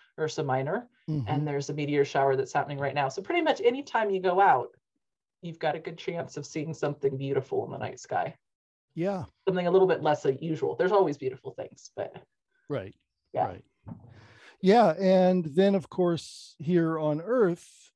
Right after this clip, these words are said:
Speaker 2: in terms of space stuff, the James Webb Telescope is about to go up.
Speaker 1: Yes.
Speaker 2: And it's finally gonna go. And that is really pretty exciting because it should be, it should give us the ability to look back to the very origins of the universe,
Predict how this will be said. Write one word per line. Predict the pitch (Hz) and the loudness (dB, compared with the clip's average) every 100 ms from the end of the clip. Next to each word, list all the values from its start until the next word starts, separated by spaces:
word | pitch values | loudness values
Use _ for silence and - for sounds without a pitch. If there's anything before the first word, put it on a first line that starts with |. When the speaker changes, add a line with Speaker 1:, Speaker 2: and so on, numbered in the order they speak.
| - | -4
Speaker 2:
in | 160 | -4
terms | 147 175 147 | -2 -2 -2
of | 151 | -6
space | - - 147 139 | -10 -6 -6 -6
stuff, | - 156 - | -4 -6 -4
the | 156 | -8
James | 131 160 156 139 | -2 0 0 -2
Webb | 156 135 | -4 -4
Telescope | - 202 175 - 147 120 | 0 0 0 -2 -6 -6
is | 120 | -8
about | 123 113 - | -6 -8 -8
to | |
go | 110 98 | -14 -16
up. | 98 104 _ _ _ - | -16 -20 _ _ _ -10
Speaker 1:
Yes. | 160 175 - - - - - | 0 2 2 -2 -16 -18 -4
Speaker 2:
And | 151 156 | 0 0
it's | 143 | 0
finally | - 165 170 165 | -4 -2 0 2
gonna | 170 185 | 2 2
go. | 226 254 226 170 135 135 | 4 4 6 4 2 -4
And | 151 147 147 147 143 | -2 0 2 0 2
that | 156 170 165 | 2 2 0
is | 143 135 | -4 -2
really | 156 160 143 | -2 -2 -2
pretty | 139 143 139 | -6 -6 -6
exciting | 131 160 139 131 131 | -8 -6 -6 -4 -6
because | 127 117 139 131 143 | -8 -8 -6 -6 -8
it | 135 | -10
should | - 190 180 175 139 | -8 4 4 4 -2
be, | 170 151 160 - | -6 -8 -8 -6
it | 147 | -6
should | - 240 220 | -4 -4 -4
give | 165 185 180 | 2 4 4
us | 165 - | 0 -4
the | 160 | -4
ability | 143 151 151 143 | -2 0 0 -2
to | 139 151 | -4 -4
look | 147 156 - | -4 -6 -4
back | 151 139 - | -2 -2 -8
to | - | -12
the | 131 131 123 127 | -8 -10 -10 0
very | 180 196 190 170 | 4 4 4 2
origins | 156 160 156 135 139 127 135 | -2 0 0 -2 -4 -4 -6
of | 123 | -10
the | 123 | -10
universe, | 127 123 110 107 - - | -8 -8 -10 -16 -18 -20